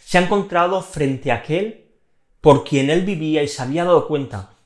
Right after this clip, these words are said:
que no sabía nada, que en realidad todo su conocimiento era vano al, al ver a Dios verdaderamente, que no había llegado a comprender la grandeza y la majestad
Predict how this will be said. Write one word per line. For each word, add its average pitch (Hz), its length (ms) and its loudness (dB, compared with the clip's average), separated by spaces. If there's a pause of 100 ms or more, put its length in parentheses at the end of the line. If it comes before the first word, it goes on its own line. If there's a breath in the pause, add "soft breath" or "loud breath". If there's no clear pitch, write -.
(120)
que 151 140 2
no 165 100 0
sabía 185 300 -2
nada, 170 280 -2
que 156 100 -6
en 147 60 -6
realidad 160 400 -4
todo 185 160 -4
su 185 160 -6
conocimiento 165 640 -6
era 151 160 4
vano 151 340 2
al, 123 240 -4
al 123 200 -4
ver 156 160 -2
a 151 80 -4
Dios 117 260 -4
verdaderamente, 98 840 -6 (920)
que 131 120 -2
no 135 60 0
había 165 180 0
llegado 147 360 -4
a 151 80 -6
comprender 120 760 -4 (220 loud breath)
la 117 140 -2
grandeza 117 580 -2
y 170 60 0
la 131 140 0
majestad 113 680 -6